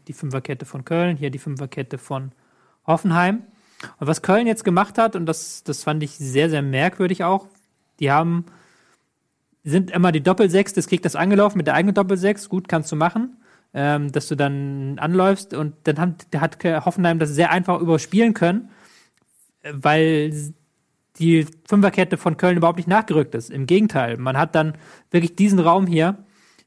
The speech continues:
vor der Abwehr hat man völlig freigelassen. Und dann ist Gnabry, der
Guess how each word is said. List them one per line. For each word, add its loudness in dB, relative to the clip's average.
vor 4
der 4
Abwehr 2
hat 0
man 0
völlig 2
freigelassen. 0
Und -4
dann 2
ist -2
Gnabry, 2
der 2